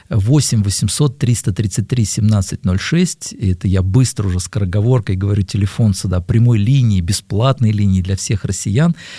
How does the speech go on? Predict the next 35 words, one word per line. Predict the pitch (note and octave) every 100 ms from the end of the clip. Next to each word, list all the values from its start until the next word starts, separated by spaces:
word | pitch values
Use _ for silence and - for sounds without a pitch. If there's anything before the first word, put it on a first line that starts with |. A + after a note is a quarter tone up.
| -
Есть | G#2 A2+ -
такая | G#2+ A#2
возможность | G2 G#2 C3+ E3+ D3 -
у | G#2
вас | G2+
пообщаться | - F2 - D#3 - C#3
со | C3+
мной | B2 A#2+ A2
и | - A2+
задать | F#2+ G#2 C3+ -
волнующие | G2+ G#2+ G2 -
вас | F#2 -
вопросы, | G2 D#3+ E3 - A#2
может | A2 G2+
быть, | F#2 - - -
также | D3+ D#3 A#2+
поделиться | - A2 A#2 C3 - -
какими-то | G#2 - G#2+ G2 G2
краткими | B2 A#2 - A2+ G2 G2
переживаниями | - A#2+ G#2 A#2 A#2+ G2+ F#2 F#2
на | G2+ D3
эту | F3 C#3+
Пасху | - C#3+ C3 - A#2 - - -
или | G#2 G2+
связанные | - C3 D#3+ C#3+ C3+
с | -
этим | B2 -
события, | A2 A#2 A2 G#2+ D3
или, | - G#3 F3+
может | A#2 F#2
быть, | F#2+ -
не | F#2+
совсем | - - F#3+
связанные, | D#3 C#3 C3 A2 A2 G2
вот, | G2 B2